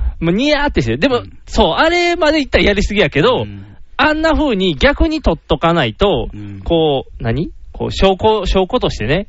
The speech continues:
Speaker 1: 逆に僕らはこんなことされたんだよ、みたいな。
Speaker 2: まあでも、ある程度分かって、
Speaker 1: うん。
Speaker 2: もう覚悟していってたから中村君は撮れたんでしょ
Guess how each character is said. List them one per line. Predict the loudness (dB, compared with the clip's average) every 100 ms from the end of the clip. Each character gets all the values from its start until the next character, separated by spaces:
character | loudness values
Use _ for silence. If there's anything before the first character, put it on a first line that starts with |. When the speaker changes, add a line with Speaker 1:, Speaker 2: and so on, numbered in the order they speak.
| -6
Speaker 1:
逆 | 0 0 0
に | -2
僕 | -4 0 0
ら | 0
は |
こ | 0
ん | 0
な |
こ | 0
と | 0
さ | 0
れ | 0
た | -2
ん | -4
だ |
よ、 | -4
み | 0
た |
い | 0
な。 |
Speaker 2:
ま | 0
あ | 0
で |
も、 | 0 -4 -2 0
あ |
る | 0 2
程 | 2 2
度 | 2 0 0
分 | 2
か | 2
っ | 0
て、 | 0 0
Speaker 1:
う |
ん。 | 0
Speaker 2:
も |
う | 2
覚 | 0 2
悟 | 0 0
し | 0
て | 0
い | 0
っ |
て | -2 0
た | 2
か | 2
ら |
中 | 2 0
村 | 0 0
君 | -2
は | -2
撮 | -2
れ | 0
た | -2
ん |
で | -4
し | -8
ょ | -10